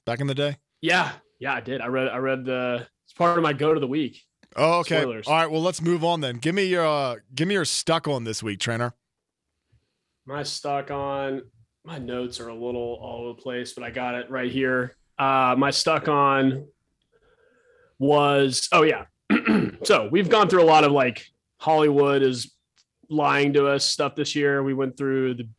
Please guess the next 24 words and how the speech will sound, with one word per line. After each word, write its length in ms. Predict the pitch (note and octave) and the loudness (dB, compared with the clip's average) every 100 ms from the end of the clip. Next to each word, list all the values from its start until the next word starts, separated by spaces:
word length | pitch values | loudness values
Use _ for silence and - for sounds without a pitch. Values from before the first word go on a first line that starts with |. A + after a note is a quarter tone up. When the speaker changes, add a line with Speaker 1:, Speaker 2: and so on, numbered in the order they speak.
| - | -14
Speaker 2:
the 60 | |
Blind 380 | B2+ C3 C3 C3+ | -8 -4 -2 -2
Side. 540 | - C#3+ C3 C3 B2+ A#2+ _ - | -4 -2 -2 -2 -4 -10 _ -10
Michael 300 | B2+ B2+ C3 | -8 -6 -6
Orr 320 | C3+ C3+ C3 | -4 -2 -2
hates 200 | B2 C3 | -4 -6
his 120 | B2 | -8
family. 600 | - B2+ B2+ B2 B2 A#2+ _ _ _ _ - | -6 -4 -4 -2 -4 -6 _ _ _ _ -8
Um, 340 | A#2 A#2 A#2 | -6 -4 -4
what 80 | G3+ | -6
was 100 | B3+ | -6
the 80 | C#3+ | -2
other 160 | C#3+ | -2
thing? 340 | A#2 A2 G#2 A2 _ _ _ _ _ _ _ _ - | -4 -12 -12 -16 _ _ _ _ _ _ _ _ -8
Speaker 1:
I 120 | C2+ | -4
don't 140 | D2 C#2 | -4 -4
know. 220 | B1+ C2+ - _ _ _ _ _ _ _ _ _ _ _ _ - | -8 -10 -14 _ _ _ _ _ _ _ _ _ _ _ _ -12
I 80 | F2 | -6
can't 160 | A2 | -2
Speaker 2:
Can't 20 | A2+ | 0
remember 120 | D#3+ | 0
Speaker 1:
remember. 260 | D3+ G2 D2+ | 0 -4 -6
Speaker 2:
now. 60 | |
Anyway, 320 | E3 F3 G#2+ | 0 0 0